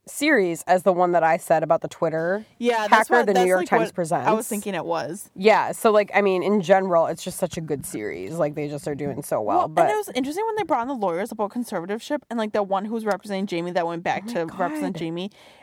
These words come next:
Speaker 2: and being like, they
Speaker 1: Yeah.
Speaker 2: still were, like, they were talking about it. I'm like, "This is a person
Speaker 1: Yes.
Speaker 2: who has all her faculties," and just kind of, like, I know they were speaking in hypotheticals, but just kind of, like,
Speaker 1: Not really.
Speaker 2: that, that <laughs> dichotomy of, like, just, like,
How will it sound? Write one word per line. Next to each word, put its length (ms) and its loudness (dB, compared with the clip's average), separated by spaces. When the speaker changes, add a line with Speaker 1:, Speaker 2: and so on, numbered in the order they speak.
Speaker 2:
and 180 0
being 180 -2
like, 220 -4
they 120 -2
Speaker 1:
Yeah. 120 0
Speaker 2:
still 220 2
were, 140 0
like, 380 -4
they 100 -2
were 80 0
talking 340 -4
about 160 2
it. 80 -4
I'm 80 -4
like, 140 -4
"This 220 0
is 160 0
a 80 -2
person 600 -2
Speaker 1:
Yes. 340 4
Speaker 2:
who 160 4
has 320 0
all 180 0
her 140 -4
faculties," 500 -4
and 140 -4
just 120 -4
kind 160 0
of, 60 -2
like, 140 -6
I 80 4
know 160 0
they 80 -2
were 120 -2
speaking 300 -4
in 100 -2
hypotheticals, 840 -4
but 160 0
just 160 -10
kind 160 -2
of, 60 -2
like, 140 4
Speaker 1:
Not 300 6
really. 420 -6
Speaker 2:
that, 260 0
that 260 6
<laughs> 0 -
dichotomy 580 -2
of, 100 0
like, 180 -4
just, 200 -8
like, 180 -4